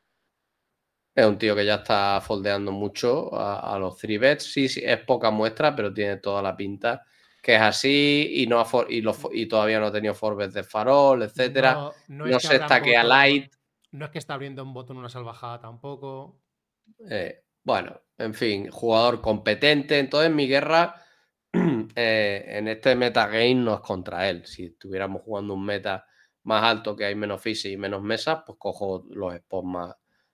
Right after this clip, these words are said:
Speaker 1: más E V cero. Eso es una cosa, un tip muy bueno para la gente que juega más abajo.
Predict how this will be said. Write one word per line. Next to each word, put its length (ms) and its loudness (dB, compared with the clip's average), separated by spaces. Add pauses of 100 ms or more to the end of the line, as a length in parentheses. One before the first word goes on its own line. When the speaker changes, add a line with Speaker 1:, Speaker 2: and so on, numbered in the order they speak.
(140)
Speaker 1:
más 220 -2
E 80 2
V 180 -4
cero. 320 0
Eso 240 2
es 40 6
una 200 4
cosa, 280 0
un 160 -2
tip 160 -4
muy 280 -2
bueno 300 -2
para 200 -6
la 60 -10
gente 400 -8
que 200 -6
juega 280 -8
más 180 -8
abajo. 540 -2